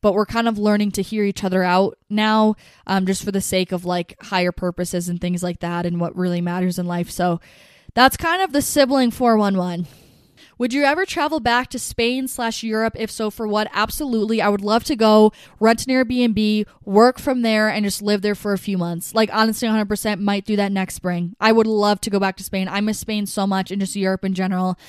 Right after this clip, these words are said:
It's so easy to get around. I will be back. Like, I will be back.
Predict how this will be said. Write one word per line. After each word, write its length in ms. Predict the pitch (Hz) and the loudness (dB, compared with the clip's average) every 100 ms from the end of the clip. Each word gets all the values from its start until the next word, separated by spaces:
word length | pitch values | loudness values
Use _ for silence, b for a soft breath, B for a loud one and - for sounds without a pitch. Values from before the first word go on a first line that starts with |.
| B - | B -6
It's 180 | 220 | -4
so 200 | - 226 | 4 4
easy 260 | 220 214 220 | 4 2 0
to 120 | 233 | -2
get 160 | 214 208 | -2 0
around. 520 | 196 190 185 190 - b b b b _ _ - | 0 0 0 -2 -6 b b b b _ _ 0
I 180 | 208 247 | 6 8
will 280 | 220 220 190 | 6 2 0
be 100 | 185 | -2
back. 340 | 170 - - 190 | -4 -8 -14 -6
Like, 160 | 208 | -2
I 120 | 202 | 0
will 160 | 185 175 | 0 0
be 100 | 165 | -2
back. 360 | - - - | -8 -12 -20